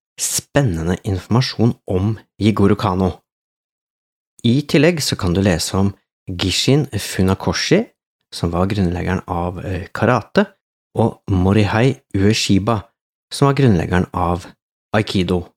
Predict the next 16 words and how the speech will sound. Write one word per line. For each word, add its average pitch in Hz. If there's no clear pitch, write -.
Boka 107
er 98
en 101
lettlest 104
og 110
informativ 104
liten 101
sak, -
og 107
den 107
går 117
på -
ingen 104
måte 101
i 101
dybden 107